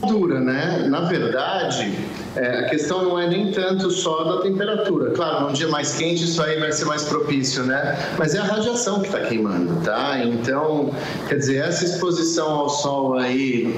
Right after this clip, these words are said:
com, com a, é a radiação que queima a nossa pele, que fica vermelho, né? E, aliás, é a radi-, a radiação ruim. Então, sim, essa sensação de que tá cozinhando, a gente sente nos olhos também.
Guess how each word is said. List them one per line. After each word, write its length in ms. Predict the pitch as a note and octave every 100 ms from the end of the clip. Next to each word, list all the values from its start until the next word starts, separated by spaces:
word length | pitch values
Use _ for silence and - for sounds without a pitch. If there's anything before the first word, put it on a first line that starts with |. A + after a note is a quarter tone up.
| - - - - -
com, 300 | C3 C3 B2+
com 80 |
a, 180 | C3 C3
é 60 | B2
a 40 |
radiação 520 | C#3+ D#3+ D3+ - F#3
que 120 | G3+ F3+
queima 320 | F3 C#3 B2
a 40 | A#2+
nossa 260 | A#2 B2
pele, 300 | A2+ B2+ A#2+
que 100 | A#2+
fica 220 | B2 C3+ B2
vermelho, 600 | C3 B2+ B2 A2+ A2+ G#2+
né? 240 | B2 C#3+
E, 40 |
aliás, 280 | C3 C3+ D3
é 40 | F3+
a 40 |
radi-, 320 | E3+ E3+ - D3+
a 60 |
radiação 440 | B2+ C3 C3 D#3 E3
ruim. 400 | E3 D#3 C3+ C3 B2+ - - - C3+
Então, 480 | B2+ B2+ D3 E3
sim, 280 | E3 - D3+
essa 180 | C3 C3+
sensação 400 | D3 C#3+ C#3+ D#3
de 80 | C#3+
que 100 | C#3+
tá 220 | C3+ C3
cozinhando, 480 | C3+ B2 C3 D#3 D#3+
a 40 |
gente 180 | D#3 D#3
sente 300 | - E3 E3
nos 180 | E3+ D#3+
olhos 300 | D3 C#3 C3+
também. 520 | D#3 D3+ C3 C3 C3